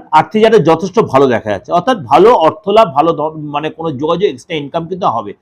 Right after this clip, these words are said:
একাধিক উপায় আপনি ইনকাম করতে কিন্তু সৎ উপায় করার চেষ্টা করবেন, যেহেতু আপনার সাড়ে সাতই রয়েছে। কিন্তু প্রপার্টি বা বাহন বা অর্থাৎ গাড়ির পিছনে কিন্তু আপনার খরচ হবে,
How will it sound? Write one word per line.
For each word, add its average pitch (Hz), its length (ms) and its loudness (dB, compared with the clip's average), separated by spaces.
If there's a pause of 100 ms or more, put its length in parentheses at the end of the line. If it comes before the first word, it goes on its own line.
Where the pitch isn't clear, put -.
(260)
একাধিক 220 420 4
উপায় 190 200 4
আপনি 180 220 -2
ইনকাম 160 360 -4
করতে 180 220 -6
কিন্তু 202 160 -6
সৎ 170 300 0
উপায় 185 200 0
করার 190 200 0
চেষ্টা 151 360 -6
করবেন, 95 440 -12
যেহেতু 160 300 0
আপনার 175 320 -4
সাড়ে 143 300 -6
সাতই 156 260 -8
রয়েছে। 123 360 -6
কিন্তু 95 380 -20 (580)
প্রপার্টি 214 640 2 (580)
বা - 380 4 (880)
বাহন 190 440 4
বা 175 60 4
অর্থাৎ 233 260 2 (120)
গাড়ির 233 280 6
পিছনে 220 220 -2
কিন্তু 190 140 0
আপনার 175 180 -2
খরচ 143 420 0
হবে, 87 200 -12